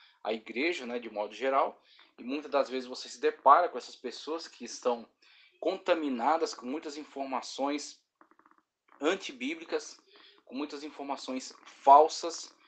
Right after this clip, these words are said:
com muitas especulações absurdas. Então você tem uma pessoa que,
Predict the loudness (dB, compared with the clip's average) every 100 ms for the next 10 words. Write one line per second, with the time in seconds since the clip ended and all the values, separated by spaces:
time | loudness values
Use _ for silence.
0 | _ _ -12 -6 -4 -2 -4 -8 _ 0
1 | 0 -2 -8 -8 2 4 4 0 -6 -4
2 | -8 -10 -12 -8 -6 -6 -8 -12 -18 _
3 | _ -14 -12 -14 -8 -8 -8 -10 -4 -4
4 | -4 -10 -12